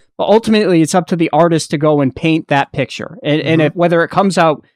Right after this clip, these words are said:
Speaker 1: like a Picasso painting or it comes out like a two-year-old did it,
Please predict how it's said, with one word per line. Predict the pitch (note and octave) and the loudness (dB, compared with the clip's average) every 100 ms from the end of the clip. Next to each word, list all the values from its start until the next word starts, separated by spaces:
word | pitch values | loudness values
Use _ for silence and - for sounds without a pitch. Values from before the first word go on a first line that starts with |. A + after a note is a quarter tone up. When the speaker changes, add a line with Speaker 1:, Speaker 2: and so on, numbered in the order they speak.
| _ _ | _ _
Speaker 1:
like | D#3+ E3 | -2 0
a | D#3 | 0
Picasso | E3 - F3+ A3+ - A3+ | -2 0 2 2 0 0
painting | A3 A3+ A3+ | 0 0 0
or | F#3+ D#3 | 2 0
it | |
comes | - G3 F3+ | 0 0 2
out | E3+ F3 | 0 0
like | D#3+ | -2
a | C#3+ | -2
two-year-old | - C4+ G3+ D#3 C#3 B2+ | -2 -2 0 0 -2 0
did | C#3 E3+ | 0 2
it, | - | 0